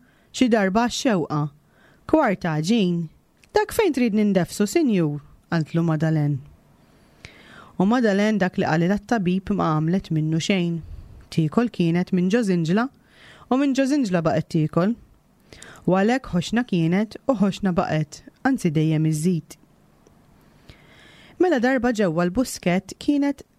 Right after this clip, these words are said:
saret wirja mhux tal-frott u tal-prodotti, imma tan-nies. Ngħidu aħna wirja ta' nies twal, wirja ta' nies magħlubin, wirja ta' nies xarhom sabiħ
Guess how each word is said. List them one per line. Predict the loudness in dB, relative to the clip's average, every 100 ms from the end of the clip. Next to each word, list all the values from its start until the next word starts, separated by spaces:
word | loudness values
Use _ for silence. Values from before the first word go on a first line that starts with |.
| -10
saret | -2 0 2 0 -2 -2
wirja | -2 0 0 0
mhux | -2 -2 -2
tal-frott | -2 -2 -2 -2 -2 -4 -6
u | -2
tal-prodotti, | -2 0 -2 -2 -4 0 -2 -2 -8 _ _
imma | 0 0
tan-nies. | 0 0 2 0 -4 -12 -20 -20 _ _ -20 -20 -10 -2
Ngħidu | 0 2 0
aħna | 0 0 0
wirja | 0 0 0
ta' | 0
nies | 0 -2 -4
twal, | -2 0 0 -2 -8 _ _
wirja | 0 0 0 -2 -2
ta' |
nies | -2 -2 -2
magħlubin, | 0 0 2 2 0 -2 -8 -20 -20 -20 -2
wirja | 0 2 2
ta' | 0 0
nies | 0 -2
xarhom | 0 2 0 -2
sabiħ | -2 0 2 2 0